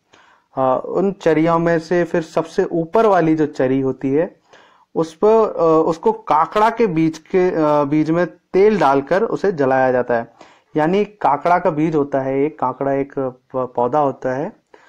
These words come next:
अ, उस काकड़ा के बीज का जो तेल होता है, उसे डालकर सबसे ऊपर वाली चरी पर, अ, जलाया जाता है।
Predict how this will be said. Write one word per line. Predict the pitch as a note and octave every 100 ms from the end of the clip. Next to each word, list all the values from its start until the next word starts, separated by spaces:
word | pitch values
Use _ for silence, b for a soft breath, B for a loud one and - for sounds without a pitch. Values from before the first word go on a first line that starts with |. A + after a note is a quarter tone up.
| b b -
अ, | C3+ -
उस | F#3+ -
काकड़ा | A3 G#3+ E3 D3+ D#3+ E3+
के | E3+
बीज | D3 C#3+ C#3 - -
का | D#3
जो | D3+
तेल | D3 - E3 F3
होता | D3+ D#3
है, | D3 D#3+
उसे | D3 E3+
डालकर | C#3+ C3 C3 D3+
सबसे | D3 C#3+ - D#3+
ऊपर | D#3+ D#3+ G3
वाली | F#3+ D3 C#3+
चरी | C#3 C3+ C3
पर, | C3+ G#3+ C#4 _ B B B B B
अ, | D3 C#3 C#3
जलाया | C#3 C3+ D3 E3+
जाता | F3+ E3+ F#3
है। | F3+ G3+ -